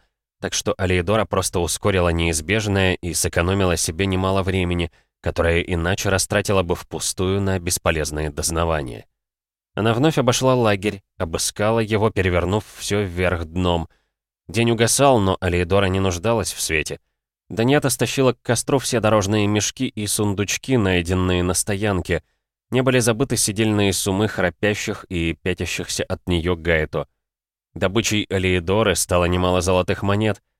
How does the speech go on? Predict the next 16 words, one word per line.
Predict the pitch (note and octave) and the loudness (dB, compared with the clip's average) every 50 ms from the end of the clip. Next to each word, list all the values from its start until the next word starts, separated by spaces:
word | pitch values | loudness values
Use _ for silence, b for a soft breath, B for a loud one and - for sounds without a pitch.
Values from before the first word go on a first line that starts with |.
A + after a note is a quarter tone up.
| _ _ _ _ _ _ - | _ _ _ _ _ _ -4
Некрополис | A#2 A#2 - C#3 - - C#3+ C3+ C3+ B2+ | -4 -2 2 2 2 4 4 2 2 0
щедро | - - - C#3+ C3 A#2 A#2+ A#2+ | 0 -2 0 0 2 2 2 0
тратил, | - - C#3 D3+ D3+ - - A2 G#2 G#2 | 0 2 2 2 2 2 2 2 2 2
но | G#2+ A2 A2 G#2+ G#2 | 2 2 2 2 2
не | G#2+ G#2 G2 | 0 0 0
брезговал | F2+ A2 A#2 A2 G#2+ A2+ A2 A2 A2 G#2+ | 0 0 0 0 0 2 2 2 2 2
даже | G2 A2 G#2 G2 A2 | 2 0 0 2 0
ломаным | G#2 G#2+ G#2+ G#2+ G#2+ G#2 G#2 G#2 G2+ | 2 2 2 2 2 2 2 0 0
грошом, | F#2+ G#2+ G#2+ G2+ - - G#2+ F#2 F2 E2+ | 0 0 -2 -2 -2 0 0 2 0 0
попадись | - F2 - F2+ E2+ F2+ F#2 - - | -2 -2 -2 -2 -2 -2 -4 -2 -2
он | F2 E2 E2 | -2 -2 -2
какому-нибудь | - E2+ - F#2 F2 F2 E2+ E2+ E2 E2 E2 - F#2 | -2 -4 -2 -2 0 0 0 -2 -2 -4 -4 -2 0
мастеру | F#2 G2 - - - G#2+ G2+ G2+ | -2 -2 -2 -2 -4 -2 0 0
на | G2+ G2 F#2+ - | 0 0 -2 -2
пыльной | - G2 F2 E2+ E2+ E2 D#2+ | 0 -2 0 2 0 0 0
дороге. | E2 F2 F2 F2 E2 D#2 D2 D#2 D2 | 2 2 2 2 0 0 -2 -4 -4